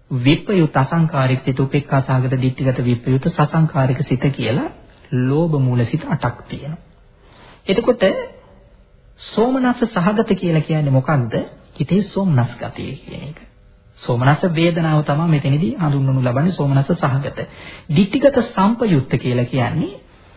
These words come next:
වැරදි දෘෂ්ටි, මිත්‍යා දෘෂ්ටි යුක්තයි. ditthිගත සම්පයුක්තයි. එතකොට මෙතනදී යෙදෙනු ලබනවා මෝහය, ලෝභය සහ මෝහය. දැන් ලෝභ,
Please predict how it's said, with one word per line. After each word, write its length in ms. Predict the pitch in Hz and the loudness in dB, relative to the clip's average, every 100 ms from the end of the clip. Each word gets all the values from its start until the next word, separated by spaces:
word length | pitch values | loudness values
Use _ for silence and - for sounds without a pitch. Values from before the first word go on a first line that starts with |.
| - - _ - - - _ _ - - | -20 -20 _ -20 -20 -20 _ _ -20 -8
වැරදි 380 | 147 165 233 262 | 0 2 2 2
දෘෂ්ටි, 400 | 190 170 - 135 | 0 0 0 0
මිත්‍යා 340 | 143 151 170 | 0 2 0
දෘෂ්ටි 360 | 160 156 143 190 220 | 0 0 -2 -2 0
යුක්තයි. 480 | 160 120 - 104 - - - - _ _ - | 0 0 -2 -8 -8 -12 -20 -20 _ _ -6
ditthිගත 460 | 127 117 131 143 | -4 -2 0 0
සම්පයුක්තයි. 840 | 185 170 127 113 104 - - - - - _ - - | 0 0 0 -2 -6 -10 -14 -16 -16 -20 _ -20 -12
එතකොට 300 | 190 277 233 | -4 0 2
මෙතනදී 480 | 165 160 254 220 170 | 2 2 0 0 0
යෙදෙනු 300 | 156 214 226 | 0 0 0
ලබනවා 440 | 170 135 127 185 427 - | 0 0 2 0 -2 -4
මෝහය, 600 | 156 131 139 165 202 220 214 208 | -2 0 2 2 0 2 0 0
ලෝභය 460 | - 151 165 196 220 | 0 0 2 4 2
සහ 120 | 226 247 226 | 2 -2 0
මෝහය. 420 | 156 170 135 113 147 - - | 0 2 2 0 -4 -12 -6
දැන් 220 | 143 143 123 | -2 0 0
ලෝභ, 280 | 123 147 | 2 0